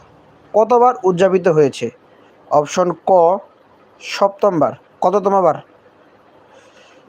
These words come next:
জাতীয় ভোটার দিবস কবে পালিত হয়? অপশন ক, দোসরা মার্চ। ইউক্রেনের প্রতিরক্ষা খাতে যুক্তরাজ্য কত পাউন্ড ঋণ দিতে চুক্তি করেছে?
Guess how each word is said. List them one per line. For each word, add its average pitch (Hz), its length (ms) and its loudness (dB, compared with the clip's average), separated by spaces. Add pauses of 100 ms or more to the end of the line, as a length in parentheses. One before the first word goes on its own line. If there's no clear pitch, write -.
(500)
জাতীয় 196 440 2
ভোটার 170 340 0
দিবস 180 640 0 (240)
কবে 214 200 4
পালিত 196 360 0
হয়? 139 240 0 (720)
অপশন 185 360 -2
ক, 196 300 2 (180)
দোসরা 180 420 0
মার্চ। 147 400 -4 (920)
ইউক্রেনের 226 580 2
প্রতিরক্ষা 202 880 2 (280)
খাতে 180 500 0 (540)
যুক্তরাজ্য 196 840 2 (340)
কত 214 240 0
পাউন্ড 226 420 2
ঋণ 208 260 2
দিতে 175 420 0 (400)
চুক্তি 226 260 0
করেছে? 165 440 -2